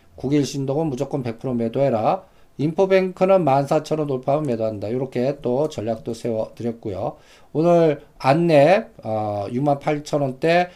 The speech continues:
어, 칠십 프로 매도하고, 그 매도한 거는, 어, 피닉스 소재나 아니면은 덱스터, 어, 또 바닥권에 있는 다른 또 정책 모멘텀주나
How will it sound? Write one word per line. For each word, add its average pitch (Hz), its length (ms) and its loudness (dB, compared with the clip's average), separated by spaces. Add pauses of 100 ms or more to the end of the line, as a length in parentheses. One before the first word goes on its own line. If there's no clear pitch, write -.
(220)
어, 98 420 -6 (380)
칠십 175 320 -8
프로 143 160 -2
매도하고, 120 840 2 (240)
그 123 60 -6
매도한 123 480 2
거는, 175 460 2 (260)
어, 101 200 -6
피닉스 170 440 -4
소재나 120 720 -2 (260)
아니면은 117 800 -2
덱스터, 120 600 0 (360)
어, 90 600 -6 (180)
또 143 560 4
바닥권에 120 720 -2
있는 127 580 0 (320)
다른 117 500 2
또 110 240 0
정책 107 360 -6
모멘텀주나 117 880 -2